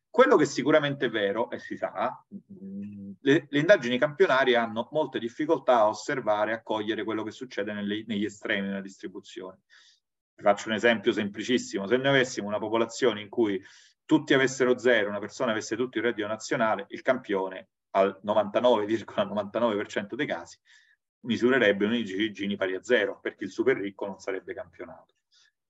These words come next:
Stessa cosa accade se abbiamo una popolazione di persone relativamente benestanti e dei poveri estremi socialmente esclusi. Il punto qual è? Che questa distorsione nel cogliere quello che succede nelle code della distribuzione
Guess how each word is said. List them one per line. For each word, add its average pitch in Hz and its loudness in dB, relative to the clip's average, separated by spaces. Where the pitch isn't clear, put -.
Stessa 151 4
cosa 117 4
accade 104 0
se 110 -6
abbiamo 101 -4
una 98 -4
popolazione 101 -4
di 98 -6
persone 98 -8
relativamente 101 -4
benestanti 98 -10
e 98 -8
dei 104 0
poveri 113 2
estremi 101 -2
socialmente 92 -12
esclusi. - -18
Il 196 2
punto 254 0
qual 131 6
è? 104 2
Che 113 -2
questa 147 4
distorsione 123 0
nel 107 -4
cogliere 120 2
quello 120 0
che 107 -4
succede 104 -6
nelle 101 -4
code 98 -2
della 95 -6
distribuzione 98 -12